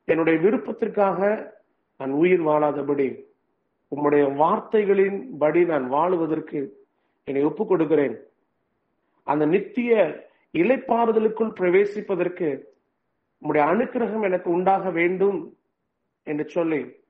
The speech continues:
அவரை நோக்கி ஜெபிக்கலாமா? அன்பு மகா இரக்கமுள்ள பிதாவே, குமாரனாகிய இயேசு கிறிஸ்துவின் நாமத்தினாலே இந்த அருமையான மாலை வேளையில குருடனுடைய கண்களை திறந்து,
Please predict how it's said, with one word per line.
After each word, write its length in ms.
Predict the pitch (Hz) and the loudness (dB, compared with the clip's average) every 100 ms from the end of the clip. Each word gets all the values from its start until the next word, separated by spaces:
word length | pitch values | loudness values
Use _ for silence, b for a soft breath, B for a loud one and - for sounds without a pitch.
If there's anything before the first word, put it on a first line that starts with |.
| _ _ | _ _
அவரை 240 | 156 151 156 | -4 -2 0
நோக்கி 240 | 175 185 | -2 -2
ஜெபிக்கலாமா? 720 | 165 180 175 180 170 175 185 - _ _ _ _ _ _ _ _ _ | -4 -2 -2 0 -2 -4 -10 -14 _ _ _ _ _ _ _ _ _
அன்பு 300 | - 160 160 | -6 -4 -2
மகா 340 | 156 143 156 165 | -2 -2 0 0
இரக்கமுள்ள 480 | 170 170 175 170 175 | 0 -2 -2 0 0
பிதாவே, 680 | 170 139 131 131 127 127 _ _ _ _ _ _ _ _ _ _ | 0 -2 -2 -2 -6 -8 _ _ _ _ _ _ _ _ _ _
குமாரனாகிய 640 | 170 190 196 196 196 202 | 0 2 2 2 2 2
இயேசு 420 | 190 214 208 214 | 2 0 -2 -10
கிறிஸ்துவின் 520 | 214 208 - 208 196 | -6 -8 -6 -2 0
நாமத்தினாலே 800 | 165 147 151 160 139 135 127 120 _ _ _ _ _ _ _ _ _ _ | 0 -2 -4 -4 -2 -2 -4 -8 _ _ _ _ _ _ _ _ _ _
இந்த 160 | - 151 | -4 0
அருமையான 720 | 170 185 185 180 175 156 143 - | 2 4 2 2 0 -2 -6 -14
மாலை 360 | 185 160 180 185 | -2 0 2 2
வேளையில 640 | 165 160 156 147 139 - _ _ _ _ _ _ _ _ _ _ _ _ - | 0 0 0 0 -2 -6 _ _ _ _ _ _ _ _ _ _ _ _ -2
குருடனுடைய 640 | 220 214 220 220 214 220 | -2 2 0 2 2 2
கண்களை 520 | 214 196 214 214 208 - | 0 -6 0 2 2 0
திறந்து, 640 | 175 156 156 156 147 - | -4 -2 -2 -4 -4 -10